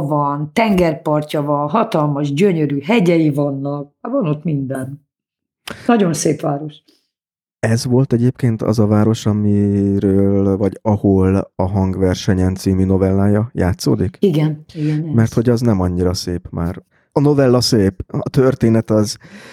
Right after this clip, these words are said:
Speaker 2: az, az érdekes. Én, hát nem is tudom, hogy vezessem föl.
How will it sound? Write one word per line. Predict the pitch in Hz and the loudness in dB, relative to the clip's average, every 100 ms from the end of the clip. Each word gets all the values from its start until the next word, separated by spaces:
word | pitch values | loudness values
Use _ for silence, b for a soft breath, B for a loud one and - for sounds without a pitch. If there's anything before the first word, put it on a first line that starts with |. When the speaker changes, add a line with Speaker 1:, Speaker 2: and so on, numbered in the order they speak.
| B B B B B B _ _ _ _ | B B B B B B _ _ _ _
Speaker 2:
az, | 101 98 98 - - | 0 0 -2 -10 -10
az | - 110 | -4 2
érdekes. | 123 107 101 107 110 - | 2 2 0 0 0 -2
Én, | - 104 101 107 113 | 0 0 2 0 -2
hát | 110 104 | -2 0
nem | 117 101 | 0 0
is | - | -2
tudom, | 104 98 98 | 0 0 2
hogy | 101 | 0
vezessem | 101 92 95 101 95 | 0 0 0 0 0
föl. | 104 101 | 2 2